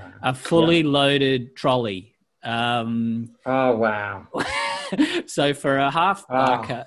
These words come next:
Speaker 1: and you
Speaker 2: I'll
Speaker 1: can
Speaker 2: go,
Speaker 1: buy
Speaker 2: I'll
Speaker 1: a
Speaker 2: go get one.
Speaker 1: half, you can buy a half cart for one thousand bucks and a full, full cart for fifteen hundred.
Speaker 2: Can I actually get the cart? Do I actually
Speaker 1: Yeah.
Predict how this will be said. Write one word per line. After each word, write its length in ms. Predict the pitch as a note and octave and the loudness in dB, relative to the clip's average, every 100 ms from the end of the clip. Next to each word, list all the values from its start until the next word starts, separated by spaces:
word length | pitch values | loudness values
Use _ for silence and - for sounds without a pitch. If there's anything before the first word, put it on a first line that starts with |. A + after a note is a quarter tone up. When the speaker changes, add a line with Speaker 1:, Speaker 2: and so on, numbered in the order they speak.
| _ - | _ -2
Speaker 1:
and 140 | D3+ | 2
you 60 | C#3 | 2
Speaker 2:
I'll 60 | |
Speaker 1:
can 80 | D#3 | 2
Speaker 2:
go, 120 | C#3 | 0
Speaker 1:
buy 240 | D#3+ F3 F#3 | 2 4 4
Speaker 2:
I'll 100 | D#3 | 4
Speaker 1:
a 40 | |
Speaker 2:
go 40 | - | 4
get 20 | |
one. 20 | C#3+ D3+ | 2 2
Speaker 1:
half, 220 | G#2+ - _ - - | -2 -20 _ -20 -6
you 120 | D3 | -4
can 140 | D#3 | -2
buy 200 | C#3+ D#3+ | 0 2
a 80 | D#3+ | 2
half 400 | C3 C#3 D3+ - - _ - | 0 0 -2 -4 -20 _ -8
cart 400 | - C3+ C3 - | -2 -2 -4 -8
for 340 | C3 A#2+ A#2 | -4 -4 -6
one 300 | A#2+ B2 B2+ | -6 -6 -6
thousand 480 | B2+ B2 B2+ C3 A#2 | -6 -6 -6 -8 -8
bucks 420 | D#3+ C#4 - - - | -8 -8 -16 -20 -12
and 100 | A#2 | -12
a 40 | |
full, 680 | - - E3 D3+ D3 C#3+ C#3+ _ _ _ _ _ - | -12 -8 -2 0 0 -2 -8 _ _ _ _ _ -4
full 380 | D3+ D3 B2+ - _ _ _ | 0 0 -4 -12 _ _ _
cart 380 | - C3+ B2 - | -8 -6 -6 -10
for 100 | C3 | -16
fifteen 380 | A#2 C#3+ - B2+ | -12 -10 -8 -8
hundred. 300 | B2 B2+ F3+ | -8 -10 -2
Speaker 2:
Can 100 | D#3+ | 0
I 100 | F#3 | 2
actually 260 | F#3+ - C#3+ | 0 -2 2
get 160 | D#3+ | 2
the 80 | D#3+ | 2
cart? 520 | - E3+ B2 - A2+ | 0 -2 -2 -8 -4
Do 80 | C3 | 2
I 140 | D#3 E3 | 4 4
actually 240 | E3 | 2
Speaker 1:
Yeah. 20 | D3 | 2